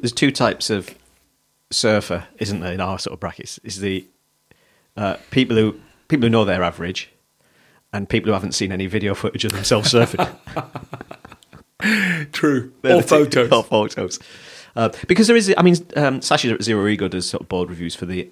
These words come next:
Speaker 1: as in, in, in inverted commas, as he would say, the average
Speaker 2: Well, who,
Speaker 1: surfer.
Speaker 2: could, could
Speaker 1: But
Speaker 2: you
Speaker 1: he,
Speaker 2: let people
Speaker 1: but
Speaker 2: know
Speaker 1: he,
Speaker 2: about this guy? 'Cause,
Speaker 1: but he
Speaker 2: 'cause if they're abroad, what's his
Speaker 1: he, he,
Speaker 2: handle
Speaker 1: it's
Speaker 2: again?
Speaker 1: Zero Ego Board Reviews.
Speaker 2: Zero Ego
Speaker 1: We,
Speaker 2: Board
Speaker 1: we
Speaker 2: Reviews.
Speaker 1: chatted to him on the show right at the
Speaker 2: Good,
Speaker 1: begin-,
Speaker 2: good guy,
Speaker 1: good,
Speaker 2: Sashi.
Speaker 1: good, good guy, l-,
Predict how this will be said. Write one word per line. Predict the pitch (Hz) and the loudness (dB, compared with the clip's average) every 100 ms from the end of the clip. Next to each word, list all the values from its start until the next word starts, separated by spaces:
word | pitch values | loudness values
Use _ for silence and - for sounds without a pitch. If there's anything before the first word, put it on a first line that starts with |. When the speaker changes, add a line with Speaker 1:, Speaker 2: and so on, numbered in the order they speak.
| - | -10
Speaker 1:
as | 95 - | -10 -8
in, | 104 | -12
in, | 85 104 90 82 - | -10 -10 -12 -12 -12
in | 95 | -12
inverted | - 90 101 - | -12 -8 -8 -8
commas, | 90 - | -12 -10
as | 92 | -10
he | |
would | 87 | -10
say, | - | -10
the | 87 87 | -8 -6
average | 90 87 | -8 0
Speaker 2:
Well, | 151 | 4
who, | 165 | 4
Speaker 1:
surfer. | 185 185 | 2 -2
Speaker 2:
could, | 175 | -6
could | 175 | 2
Speaker 1:
But | 139 | 4
Speaker 2:
you | |
Speaker 1:
he, | 139 | 4
Speaker 2:
let | 185 | 2
people | 202 185 | 2 2
Speaker 1:
but | |
Speaker 2:
know | 143 | 2
Speaker 1:
he, | |
Speaker 2:
about | 185 139 | 2 0
this | 123 | -2
guy? | 117 | -2
'Cause, | 151 | 2
Speaker 1:
but | 139 | 2
he | |
Speaker 2:
'cause | 143 143 | 2 -2
if | 131 | 0
they're | 151 156 | 2 2
abroad, | 151 143 123 | 2 2 2
what's | 135 143 | -2 -4
his | - - - - | -4 -4 -8 -2
Speaker 1:
he, | 139 139 | 0 2
he, | |
Speaker 2:
handle | 135 131 143 | 2 2 0
Speaker 1:
it's | 139 | 0
Speaker 2:
again? | 135 | 0
Speaker 1:
Zero | 143 160 151 139 | 2 4 6 4
Ego | 135 123 113 | 4 2 2
Board | 113 110 107 | 4 4 2
Reviews. | 90 85 85 | -4 -6 -2
Speaker 2:
Zero | 120 147 151 | 2 4 6
Ego | 151 131 | 4 4
Speaker 1:
We, | 156 170 | 4 6
Speaker 2:
Board | |
Speaker 1:
we | 113 | 4
Speaker 2:
Reviews. | - | 2
Speaker 1:
chatted | - 135 | 2 0
to | 147 | 0
him | 117 | -2
on | |
the | 107 | 0
show | 127 117 | 2 0
right | 98 120 | 2 0
at | 131 | -2
the | 95 | 0
Speaker 2:
Good, | 123 | -2
Speaker 1:
begin-, | 113 | 0
Speaker 2:
good | - 147 | 0 2
guy, | 127 107 | 2 0
Speaker 1:
good, | 101 | -2
Speaker 2:
Sashi. | 104 101 | -4 -2
Speaker 1:
good, | - | -2
good | 127 117 | -4 -2
guy, | 104 104 | 0 2
l-, | 117 | 2